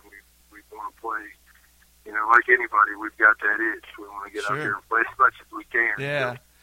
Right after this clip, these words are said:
Speaker 1: we're, we're touring everywhere we can. Yeah.
Speaker 2: I-, is this, is this what your focus is right now, or do you ha-, do you have other things musically that you're involved in, in the process of, of the, the record being, um, marketed and, and out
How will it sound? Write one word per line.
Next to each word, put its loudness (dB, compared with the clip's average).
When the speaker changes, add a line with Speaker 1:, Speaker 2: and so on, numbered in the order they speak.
Speaker 1:
we're, -18
we're -20
touring 0
everywhere -6
we -14
can. -10
Yeah. -14
Speaker 2:
I-, -8
is -4
this, -2
is -8
this -6
what -6
your -8
focus -10
is -8
right -6
now, -2
or -4
do -10
you -8
ha-, -8
do -12
you -6
have -6
other -4
things -6
musically -6
that -6
you're -8
involved -6
in, -8
in -8
the -12
process -10
of, -16
of -18
the, -12
the -14
record -12
being, -10
um, -12
marketed -12
and, -12
and -14
out -12